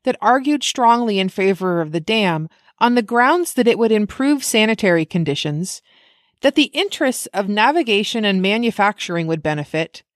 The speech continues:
that the harbor would not be adversely affected, and that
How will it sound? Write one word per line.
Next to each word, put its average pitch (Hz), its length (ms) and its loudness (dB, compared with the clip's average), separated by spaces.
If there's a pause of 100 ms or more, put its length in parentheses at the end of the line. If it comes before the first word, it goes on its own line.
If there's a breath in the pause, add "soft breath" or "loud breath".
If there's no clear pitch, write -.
(480)
that 269 140 -2
the 285 120 2
harbor 339 420 2
would 285 240 -2
not 214 320 0
be 226 180 -2
adversely 202 560 -2
affected, 160 720 -4 (340)
and 240 220 0
that 247 300 2